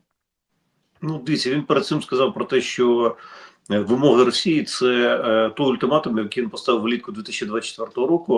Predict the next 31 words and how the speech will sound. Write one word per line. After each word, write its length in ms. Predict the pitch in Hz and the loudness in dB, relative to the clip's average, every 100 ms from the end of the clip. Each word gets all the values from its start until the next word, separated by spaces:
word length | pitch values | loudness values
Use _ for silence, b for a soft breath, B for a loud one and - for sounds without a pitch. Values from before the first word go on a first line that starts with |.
| 113 | 0
а 160 | 120 104 | 0 2
літо 200 | 120 - | 0 -4
дві 160 | 104 113 | -6 -6
тисячі 320 | - - 104 | -8 -12 -6
двадцять 160 | 113 | -6
четвертого 340 | - 120 - 131 | -4 -10 -2 -2
року 200 | 160 113 | 0 -4
він 100 | 110 | -4
заявив 280 | 110 131 131 | -2 -4 -6
про 120 | 110 | -6
те, 140 | 117 | -6
що, 260 | 107 123 107 B B B B _ - | -6 -6 -6 B B B B _ -4
м, 260 | 113 110 | -2 2
е, 140 | 110 107 | 2 2
ціль 320 | - 147 120 | 2 4 4
Росії — 420 | 113 - 170 151 | 2 -2 0 0
це 200 | - - 120 117 113 110 110 107 104 | -2 -2 0 2 2 2 2 0 0
не 120 | 113 | 0
тільки 260 | 127 117 104 | 0 0 0
Донбас, 460 | 120 117 143 156 120 | 2 0 0 -2 -2
але 100 | 113 | -4
й 40 | |
Херсонська 420 | 107 - 123 - | -4 -10 -10 -8
і 20 | |
Запорізька 440 | 101 95 107 - 147 | -12 -8 -8 -6 -6
області. 440 | 156 139 - 113 | -4 -4 -4 -2
Як 160 | 104 117 | 0 -2
тільки 220 | - 110 | -6 -8
Україна 340 | 104 113 104 | -8 -6 -4
виходить 340 | 107 - 117 110 | -6 -4 -4 -2
звідти, 400 | 131 170 - | -4 -6 -6